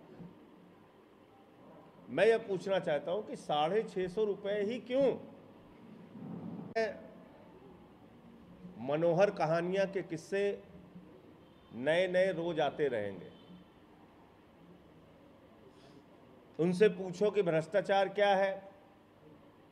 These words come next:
कोई कहता है दस हजार करोड़ की रिश्वत खाई।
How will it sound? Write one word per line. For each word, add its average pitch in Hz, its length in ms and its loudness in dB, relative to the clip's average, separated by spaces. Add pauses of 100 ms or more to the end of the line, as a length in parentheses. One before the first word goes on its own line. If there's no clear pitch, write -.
(1200)
कोई 190 220 6
कहता 190 360 2
है 175 180 2
दस 185 220 4
हजार 175 280 2
करोड़ 165 320 -4
की 165 80 -10
रिश्वत 147 420 -10
खाई। 139 180 -10